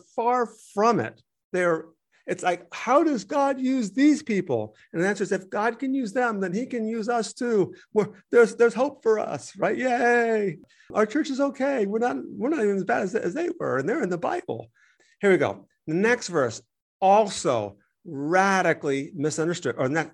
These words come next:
not the next verse, but the next point on number two on the outline. And I wrote about this in my blogs on, uh, Determined Truth.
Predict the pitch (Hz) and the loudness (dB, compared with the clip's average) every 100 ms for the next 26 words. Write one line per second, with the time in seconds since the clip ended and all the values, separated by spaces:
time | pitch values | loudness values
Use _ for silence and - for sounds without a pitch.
0 | - 165 147 139 120 120 117 107 127 131 | -10 -8 -8 -8 -10 -4 -4 -4 -8 -6
1 | 139 - - 127 113 117 113 127 123 143 | -8 -8 -6 -4 -6 -8 -8 -8 -8 -8
2 | 120 110 117 95 _ _ _ _ 147 156 | -6 -6 -8 -14 _ _ _ _ -2 0
3 | 156 214 185 175 170 156 160 139 123 127 | 4 4 4 2 2 -2 -2 -4 -4 -2
4 | 127 127 123 - 131 117 110 113 107 107 | -2 -2 -4 -10 -8 -6 -6 -10 -12 -10
5 | 117 135 135 127 110 | -8 -4 -4 -4 -6